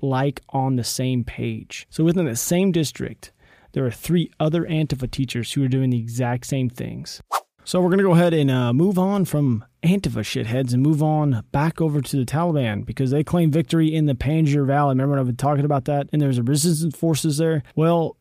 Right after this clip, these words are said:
it's kind of a mixed, mixed signal because the resistance force say they still control strategic positions in the valley. And I'm sure they mean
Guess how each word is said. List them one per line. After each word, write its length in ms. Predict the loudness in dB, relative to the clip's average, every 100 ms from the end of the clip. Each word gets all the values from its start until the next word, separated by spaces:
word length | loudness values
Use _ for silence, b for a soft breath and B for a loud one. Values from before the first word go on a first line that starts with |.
| _ _ -6
it's 220 | -4 -2
kind 240 | 0 0 2
of 140 | 2
a 80 | 4
mixed, 580 | 4 2 0 -6 -6 -2
mixed 380 | 2 2 0
signal 260 | 0 2 2
because 240 | 0 2
the 80 | 2
resistance 560 | 2 2 2 0 -2 -2
force 340 | -2 -2 0
say 200 | 0 0
they 100 | 0
still 300 | 0 0 0
control 480 | 0 -2 0 0 0
strategic 680 | 0 -2 -2 -2 0 0 -2
positions 500 | -2 0 0 0 -2
in 140 | -2
the 60 | 0
valley. 460 | 0 0 0 -2 -4
And 220 | -2 0
I'm 160 | 0 0
sure 260 | 0 2
they 140 | 4 2
mean 420 | 2 2 2